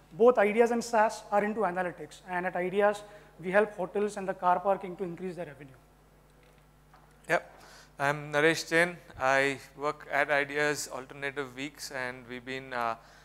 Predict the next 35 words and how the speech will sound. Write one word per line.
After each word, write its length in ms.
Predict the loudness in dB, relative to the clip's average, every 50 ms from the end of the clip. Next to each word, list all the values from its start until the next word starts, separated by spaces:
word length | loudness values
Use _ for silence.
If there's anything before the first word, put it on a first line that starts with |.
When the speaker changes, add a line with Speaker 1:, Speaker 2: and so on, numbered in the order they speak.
| _ _ _ _
Speaker 2:
helping 520 | -6 -6 -4 -2 -2 -4 -4 -4 -6 -12 -12
kind 220 | -8 -8 -6 -4
of 200 | -6 -8 -8 -14 -20 -20 _ _ _ _ _ _ _ _ _ _ _ _ _ _ _ _ -4
a 80 | -2 2
whole 140 | 4 6 8
bunch 280 | 8 8 6 6 4
of 100 | -2 -4
things. 340 | -2 0 -2 -2 0 -2 -8
Build 380 | -10 -4 0 0 2 2 2 0
is 140 | 0 0 0
one 240 | -4 -4 -4 -4 -4 2
part, 340 | 6 6 8 8 6 4 -4 -18 -20 -20 -12 -4
helping 320 | -4 -4 -2 -2 -4 -4
developers, 840 | 0 0 0 0 0 -2 -4 -4 -2 0 0 0 0 -2 -4 -8 -6 -2
uh, 360 | 2 4 4 4 4 2 0 -2
with 180 | -10 -14 -14 -10
clean 280 | -6 -6 -6 -6 -6
code, 340 | -6 -4 -2 0 0 0 0
with 180 | -2 -6 -8 -8 -16 -10
various 280 | -10 -8 -8 -8 -8 -10
other 160 | -10 -10 -10
practices. 760 | -8 -4 -4 -4 -4 -6 -16 -14 -12 -10 -8 -8 -8 -10 -12 -14 -20 -20 -20 -20 -20 _ -4
Uh, 300 | 0 0 2 2 0 -2
so 140 | -6 -10 -6
kind 200 | -2 2 4 4
of 140 | 4 4 2
res-, 340 | 0 0 0 -2 -10 -12 -14 _ _ _ -12
really 280 | -4 -4 -2 -2 -4 -6 -8 -12 -12 -10
focusing 460 | -10 -10 -10 -10 -12 -10 -10 -6 -4
on 160 | -4 -4 -4
bringing 340 | -6 -10 -8 -8 -8 -8 -8
agility 480 | -8 -8 -8 -8 -10 -10 -10 -8 -10 -10
in 120 | -10 -8
the 140 | -6 -6 -4
organization 800 | -4 -6 -8 -10 -10 -10 -10 -8 -8 -10 -10 -10 -12 -14 -16